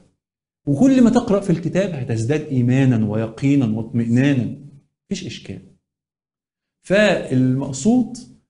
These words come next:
أن لماذا هذا؟ لأن هذا هو الإيه؟ لأن ديننا هو الموافق للعقل، والموافق للفطرة، والموافق لل-، لاستقامة القلب والاطمئنان القلب، وبالتالي هو الذي ينتج عنه الاطمئنان القلبي.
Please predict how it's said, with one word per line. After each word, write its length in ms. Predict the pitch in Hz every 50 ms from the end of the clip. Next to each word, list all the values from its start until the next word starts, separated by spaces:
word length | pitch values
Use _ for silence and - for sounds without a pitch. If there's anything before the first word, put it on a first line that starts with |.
| _ _ -
أن 460 | 151 170 160 139 113 101 - - - - - - - - _ _ _ _ _ _ _ _ _ _ -
لماذا 460 | 113 117 131 165 214 247 240 233 220
هذا؟ 440 | 214 196 220 240 254 240 247 254 247 214 160
لأن 380 | 131 127 123 135 143 143 131 131
هذا 520 | 120 120 131 139 139 131 127 135 131 131
هو 220 | 123 127 127 123 123
الإيه؟ 400 | 117 113 120 120 123 120 120 117
لأن 600 | 113 110 131 156 160 151 143 139 135 127 123 117
ديننا 340 | 120 123 127 143 165 165
هو 220 | 143 131 143 143 139
الموافق 600 | 127 120 117 120 131 143 131 131 - - - -
للعقل، 360 | 101 92 98 98 - - - - _
والموافق 840 | - 117 110 107 107 107 107 113 123 135 143 147 147 139 143 - - 117
للفطرة، 580 | 113 110 - - 113 101 - - 101 98 - -
والموافق 1000 | 110 110 110 107 107 113 117 123 139 151 165 170 165 - - 147 - - - 120
لل-، 440 | 113 113 110 117 117 117 - - - - _ _ _ _
لاستقامة 640 | 120 110 - - - 120 - - - 147 151 147 127 127
القلب 440 | 107 104 - - 117 113 107 104 104
والاطمئنان 640 | 107 107 110 110 - 117 110 - 123 131 139 139
القلب، 420 | 135 131 - - 127 113 110 - -
وبالتالي 640 | 123 123 127 127 135 131 135 135 156 160 170 170 160 139
هو 140 | 135 135
الذي 260 | 135 135 135 123 131 131
ينتج 280 | 131 131 131 123 117
عنه 180 | 110 107 117 113
الاطمئنان 460 | 110 107 - - 107 101 110 110 110
القلبي. 440 | 110 110 - - - - - -